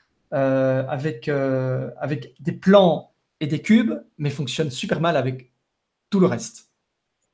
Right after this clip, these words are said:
Donc le displacement, c'est, c'est, c'est vraiment limité dans Octane, même si on dit que ça, c'est de qualité, ça dépend vraiment, euh, les, les objets que tu utilises, et au niveau des objets, ils sont, ils sont, ils sont réduits, et même au niveau du nodal, euh,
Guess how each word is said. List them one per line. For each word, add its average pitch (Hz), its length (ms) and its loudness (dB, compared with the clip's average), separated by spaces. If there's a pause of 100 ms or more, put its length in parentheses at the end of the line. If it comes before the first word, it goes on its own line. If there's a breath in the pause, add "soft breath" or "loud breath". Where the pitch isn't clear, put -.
Donc 135 140 -4
le 190 60 4
displacement, 202 540 4
c'est, 165 180 -4 (140)
c'est, - 200 -6
c'est - 160 -6
vraiment 175 260 2
limité 160 420 -2
dans 143 140 -2
Octane, 175 360 2 (260 loud breath)
même 208 160 8
si 208 160 4
on 185 80 2
dit 185 180 0
que 156 580 0
ça, 139 600 -10 (360)
c'est - 180 -6
de 127 60 -2
qualité, 180 540 2
ça 156 140 0
dépend 143 240 -2
vraiment, 170 480 2
euh, 131 180 0
les, 131 220 0
les 135 160 0
objets 156 200 4
que 160 60 -6
tu 170 80 0
utilises, 180 520 0 (260 loud breath)
et 156 60 -2
au 156 40 2
niveau 160 220 2
des 151 180 0
objets, 160 380 0
ils 143 100 -6
sont, 131 340 -8
ils 127 80 -14
sont, 135 240 -14
ils - 60 -14
sont 151 160 -6
réduits, 170 480 2 (260 loud breath)
et 156 60 -2
même 190 220 8
au 180 80 10
niveau 165 320 6
du 147 140 0
nodal, 180 600 6 (720)
euh, 143 420 4